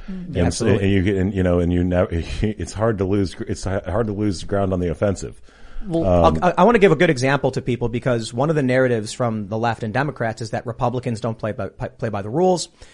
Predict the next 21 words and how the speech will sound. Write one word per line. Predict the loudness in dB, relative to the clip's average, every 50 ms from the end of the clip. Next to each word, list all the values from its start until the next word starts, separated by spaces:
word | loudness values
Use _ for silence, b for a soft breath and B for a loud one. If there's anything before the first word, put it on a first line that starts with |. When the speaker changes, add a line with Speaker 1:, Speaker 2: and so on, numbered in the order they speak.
| b b
Speaker 3:
that | -4 -2
Republicans | -2 0 2 2 4 4 2 0 0 0 0
are | -2
steamrolling | -2 -4 -4 -4 -4 -2 0 0 0 0 0 -2
and | -4
get, | -6 -8 -8 -8 -8
getting | -6 -4 -4
whatever | -4 -4 -4
they | -6 -4
want, | 0 0 0 0 -2
and | -4
Democrats | -6 -6 -4 -4 -6 -8 -8 -6
won't | -10 -10 -8 -8
fight | -8 -10 -8 -8
back. | -10 -10 -10 -12 -18 b b b b b b b b b b b b 4 4
Democrats | 6 6 4 4 4 2 2 2 -2 -8 -10 _
repeatedly | -6 -4 -4 -2 -4 0 -2 -2
call | -2 0 0 0 0 0
for | -2 -2 -2 -2 0
gun | 0 -2 -2 -2
control. | -6 -8 -8 -8 -10 -10 -10